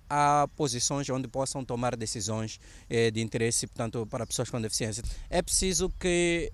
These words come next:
eh, a, o movimento das pessoas com deficiência faça um trabalho profundo, eh, ao nível do, do Ministério das Obras Públicas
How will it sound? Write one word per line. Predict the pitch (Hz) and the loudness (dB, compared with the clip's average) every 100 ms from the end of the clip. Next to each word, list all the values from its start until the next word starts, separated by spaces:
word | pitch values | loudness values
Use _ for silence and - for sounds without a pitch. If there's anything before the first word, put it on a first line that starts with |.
| - | -4
eh, | - 160 156 | 0 2 2
a, | 160 165 - | 4 2 2
o | |
movimento | 165 147 143 160 202 175 | 0 0 0 0 0 0
das | 143 | -2
pessoas | - 170 | 0 -2
com | 170 | 0
deficiência | 143 135 156 151 156 | -2 0 0 0 -2
faça | - 202 208 208 202 - | 4 6 6 6 4 4
um | 196 | 0
trabalho | 185 160 131 156 180 165 | 2 2 6 6 6 4
profundo, | 214 226 - 180 180 - - - - - - | 2 2 2 0 -2 -6 -12 -12 -12 -16 -8
eh, | - 160 151 | 2 6 6
ao | 147 156 | 6 4
nível | 180 165 | 4 2
do, | 139 143 147 | 2 0 0
do | 135 139 | -2 0
Ministério | 143 139 - 165 151 135 120 | 2 2 4 4 4 2 0
das | 127 131 | 0 2
Obras | 156 165 147 | 4 2 0
Públicas | - 127 117 131 147 | 0 -2 -2 -2 -4